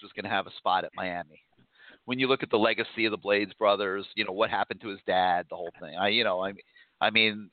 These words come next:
you know, and, and, you know, it's not that he can't be a, a, a contributor. Like, I, I think he'll be a very good special teams player. I think he'll be a backup D B. That's just my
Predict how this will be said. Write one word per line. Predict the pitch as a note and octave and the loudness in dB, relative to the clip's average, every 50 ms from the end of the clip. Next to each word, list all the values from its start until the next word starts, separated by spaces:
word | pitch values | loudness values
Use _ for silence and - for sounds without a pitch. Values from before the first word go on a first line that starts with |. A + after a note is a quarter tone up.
| _ _ _ - - - | _ _ _ -14 -12 -4
you | - B2 B2 | -2 0 2
know, | A#2 G#2+ G2 - - - | 2 2 0 0 0 0
and, | A2+ A2+ A#2 | 0 0 2
and, | - A#2+ A#2+ A#2+ G#2+ G2+ - - - - - - | 0 0 0 0 -2 -6 -10 -14 -20 -20 -18 -8
you | - C3+ B2 | -2 0 2
know, | A2+ G#2 G2+ - - - - | 2 2 2 -2 -8 -4 -2
it's | C#3 - - | -2 0 2
not | G3 A3+ - | 0 0 0
that | - E3 | 0 -4
he | D3+ | -6
can't | - - C3 A#2+ A#2+ - | -4 -4 -6 -6 -4 -4
be | B2+ A#2 | -6 -6
a, | A2 - - _ _ A2+ A2 | -6 -6 -12 _ _ -10 -8
a, | - - G2+ G2+ G2 - G#2+ | -6 -2 -2 -2 -2 -2 -6
a | G#2 - | -10 -8
contributor. | - A2+ - - D3+ C#3 B2 G2+ F#2+ G2+ A#2 | -8 -12 -8 -8 -8 -6 -4 -4 -2 -2 0
Like, | A2 G#2+ G#2 - | 2 0 0 2
I, | G#2+ A2+ B2 A2+ G#2+ B2 | 2 2 4 4 4 2
I | B2 - | 0 0
think | D3 C#3 B2+ - | -2 -6 -6 -4
he'll | - C#3+ B2 B2 | -2 0 0 0
be | A2 A#2 B2+ A2 | 0 -2 -2 -2
a | G#2+ | -2
very | G2 G#2+ A2 | 0 -2 -2
good | A2+ G#2+ - - | -2 -6 -10 -8
special | - A2 A2+ - A#2+ G#2+ | -6 -4 -4 -4 -6 -6
teams | - B2 A2+ G#2 - - _ | -8 -10 -10 -10 -12 -4 _
player. | B2 A#2 A#2+ A#2 A2+ G#2 - - - - - | 4 4 6 4 4 0 -2 -8 -18 -4 -2
I | A#2 B2 | -2 0
think | C3 B2+ - | 0 -4 -4
he'll | - B2 | -6 -4
be | G2 A#2+ A2+ | 0 0 0
a | |
backup | G2 - G#2 G#2+ - - A2 - - - | 2 2 2 2 2 0 -4 -4 -4 -8
D | G2+ G#2 - | -10 -8 -4
B. | C3 B2 A2 G2+ | -2 -2 0 2
That's | A#2 C3 C3+ | 0 0 0
just | - C3+ - - | -2 -8 -4 -2
my | B2 | -2